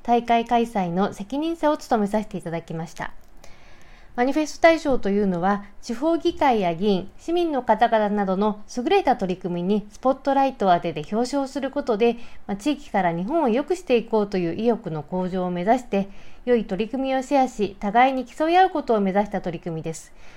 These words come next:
今回で十七回目になります。今回のマニフェスト大賞の中でも優秀な取り組みがたくさんありました。まあ、コロナ禍の中でデジタル化が進んだ事例、ディーエックスやメタバースを活用した取り組み、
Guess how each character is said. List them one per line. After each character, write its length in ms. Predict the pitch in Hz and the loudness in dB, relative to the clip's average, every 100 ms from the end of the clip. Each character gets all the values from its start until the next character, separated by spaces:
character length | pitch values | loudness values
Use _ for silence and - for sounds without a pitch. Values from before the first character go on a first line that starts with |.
| - | -2
今 220 | 254 233 | 0 2
回 240 | 208 180 | 2 2
で 240 | 170 202 185 | 2 2 2
十 160 | 202 | 2
七 220 | 247 294 311 | 2 0 0
回 220 | 320 320 | 0 0
目 120 | 330 | 0
に 100 | 285 | 0
な 100 | 190 | 0
り 120 | 165 | 0
ま 160 | 147 165 | -4 -6
す。 180 | - - - - - - - - | -10 -20 -20 -20 -18 -20 -12 2
今 180 | 381 403 | 4 6
回 160 | 370 | 4
の 140 | 277 220 | 4 2
マ 100 | 202 | 2
ニ 80 | |
フ 60 | 208 | 2
ェ 80 | 240 | 0
ス 60 | |
ト 80 | 254 | 2
大 200 | 247 247 | 4 4
賞 140 | 254 202 | 2 0
の 100 | 180 | 0
中 240 | 180 170 | -2 -4
で 100 | 160 | -2
も 280 | 170 185 185 - | 0 -2 -4 -2
優 160 | 214 | 0
秀 160 | 247 262 | 2 2
な 160 | 247 240 | 2 2
取 160 | 233 | 0
り 60 | 226 | 0
組 160 | 214 | 2
み 40 | 202 | 4
が 180 | 202 208 | 4 2
た 120 | 202 | -6
く 100 | - | -2
さ 140 | 269 | 2
ん 40 | 269 | 2
あ 40 | |
り 120 | 269 | 2
ま 120 | 262 262 | 0 0
し 60 | |
た。 260 | 240 185 - - - - - - - | 2 0 -2 -18 -20 -20 -18 -14 -8
ま 60 | |
あ、 0 | 233 | 2
コ 100 | 277 | 4
ロ 80 | |
ナ 160 | 294 302 | 4 2
禍 120 | 302 | 2
の 120 | 247 | 2
中 240 | 220 208 196 | 2 0 -2
で 80 | 165 | -2
デ 160 | 165 | -4
ジ 140 | 160 240 | -4 0
タ 100 | 269 | 2
ル 80 | |
化 140 | 269 247 | 4 4
が 120 | 247 | 4
進 360 | 247 202 220 208 | 2 -6 -2 0
ん 20 | |
だ 140 | 196 | 0
事 140 | 190 185 | 0 0
例、 300 | 185 180 - - - - | 0 -2 -6 -16 -12 -4
デ 80 | |
ィ 100 | 247 285 | 2 2
ー 20 | |
エ 60 | |
ッ 140 | 294 294 | 2 -2
ク 120 | 202 | -6
ス 140 | 196 | -2
や 220 | 190 196 196 | 2 2 0
メ 100 | 180 | 0
タ 140 | 254 | 4
バ 180 | 269 330 | 6 4
ー 40 | 339 | 4
ス 120 | 240 | 0
を 80 | 202 | 0
活 300 | 214 202 196 | -2 -2 0
用 120 | 185 | 0
し 60 | |
た 100 | 202 | -2
取 200 | 185 180 | -4 -4
り 40 | 170 | -6
組 160 | 170 | -6
み、 140 | 165 | -6